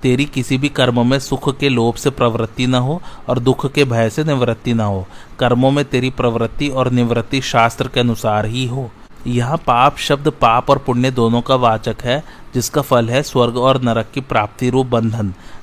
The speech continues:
जिससे मनुष्य अपने कल्याण से वंचित रह जाता है और बार बार जन्मता मरता रहता है। भगवान कहते हैं कि हे अर्जुन,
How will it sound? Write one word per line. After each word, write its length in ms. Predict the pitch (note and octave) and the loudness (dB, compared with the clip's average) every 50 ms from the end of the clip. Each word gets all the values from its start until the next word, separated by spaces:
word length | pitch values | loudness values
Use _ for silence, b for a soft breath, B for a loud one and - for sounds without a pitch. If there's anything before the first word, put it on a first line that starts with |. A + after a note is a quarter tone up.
| B | B
जिससे 280 | B2 A#2+ - - - D#3 | -6 -4 0 2 2 2
मनुष्य 360 | D3+ C#3 C3 B2 A#2 - D3+ | 4 4 2 0 0 0 -2
अपने 240 | C#3 C3 - C#3 C3 | -2 -2 -2 -4 -4
कल्याण 420 | - B2+ A#2+ A#2 A#2 A2+ G#2+ A2 | -2 0 0 2 2 0 0 -2
से 140 | G#2+ - D3 | -2 0 0
वंचित 420 | C3 B2+ A#2+ A2+ A2 - A#2+ - | 0 0 0 -2 -2 -2 -4 -2
रह 200 | B2 A#2+ A#2 A2+ | -2 0 0 0
जाता 280 | A2 A2+ G#2+ G2+ - A#2+ | 0 0 0 0 0 0
है 100 | A#2 C3 | 2 4
और 140 | C#3 C#3 C3+ | 4 4 4
बार 280 | A#2+ A#2 G#2+ A2+ A#2+ | 4 4 4 4 4
बार 260 | A#2 A2+ A#2+ A#2+ B2 B2 | 4 4 4 4 4 4
जन्मता 520 | A#2+ A#2+ A#2 A2+ A2+ A2 G#2 - B2+ B2+ | 2 0 0 2 0 0 0 0 0 2
मरता 340 | B2 A#2 A2+ - - B2+ B2+ | 2 2 0 0 0 0 2
रहता 360 | C3 A#2+ A2 G#2 - - G#2 | 2 2 -2 -2 -2 -2 -2
है। 180 | G2+ G2+ F#2+ - B B B B B B B A2+ | -2 -2 -4 -6 B B B B B B B 0
भगवान 440 | A2+ A2+ G#2+ A2 A2 A2 A#2 C3 | 2 2 2 4 4 4 2 2
कहते 320 | C3 - C#3 B2 A#2+ - B2+ | 2 0 0 0 0 0 -2
हैं 100 | B2 A#2+ | -2 -2
कि 140 | - C#3+ B2+ | -2 -4 -2
हे 200 | A#2 B2 B2+ C3 | 0 0 2 2
अर्जुन, 400 | B2 A#2+ A2+ G#2+ A2+ A#2+ C#3+ | 2 0 0 0 0 -2 -2